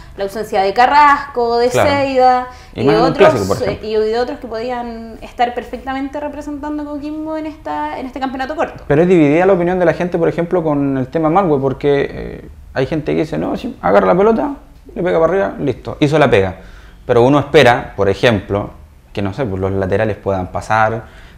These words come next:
Speaker 2: de mitad de cancha hacia arriba, puedan sacar un centro bueno, pero en fin, no le vamos a pedir peras al olmo. En medio terreno de juego, Galanis.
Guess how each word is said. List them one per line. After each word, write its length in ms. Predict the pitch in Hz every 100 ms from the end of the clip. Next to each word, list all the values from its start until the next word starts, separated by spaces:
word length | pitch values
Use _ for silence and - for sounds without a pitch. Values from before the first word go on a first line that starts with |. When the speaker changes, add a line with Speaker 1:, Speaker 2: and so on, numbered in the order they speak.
| -
Speaker 2:
de 160 | 95
mitad 200 | 98 95
de 80 | 95
cancha 240 | 95 95 90
hacia 80 |
arriba, 260 | 104 156 143
puedan 180 | 117 98
sacar 200 | 98 95
un 80 | 95
centro 320 | 95 - 127
bueno, 220 | 180 180
pero 140 | 165 151
en 40 |
fin, 180 | - 90 - - -
no 80 | 143
le 80 |
vamos 140 | 143 147
a 40 | 135
pedir 180 | 143
peras 260 | 147 139 - -
al 140 | 107
olmo. 400 | 90 92 90 - - - -
En 160 | 143
medio 240 | 160 180 175
terreno 260 | 170 185 185
de 60 |
juego, 480 | 185 226 233 - - -
Galanis. 560 | - 120 160 160 165 190